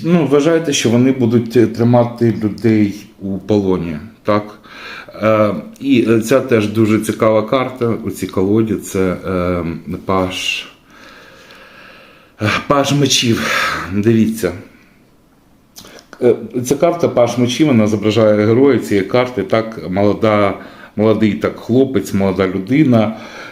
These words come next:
ем, яка представлена в образі такого, знаєте, як тихо, такого ступаючого пажа. І, е, при цьому озброєного мечем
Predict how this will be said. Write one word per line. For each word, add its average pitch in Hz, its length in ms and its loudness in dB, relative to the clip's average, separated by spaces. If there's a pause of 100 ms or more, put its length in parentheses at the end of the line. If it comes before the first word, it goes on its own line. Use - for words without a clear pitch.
ем, 87 400 -2
яка 120 220 2
представлена 117 680 2
в 104 100 2
образі 107 400 0 (380)
такого, 98 480 2
знаєте, 110 400 0
як 98 160 -2
тихо, 135 380 0
такого 101 300 0
ступаючого 110 680 -2
пажа. 101 420 -2 (1080)
І, 127 420 2
е, 120 120 6
при 117 180 0
цьому 139 600 0
озброєного 107 520 2
мечем 113 580 0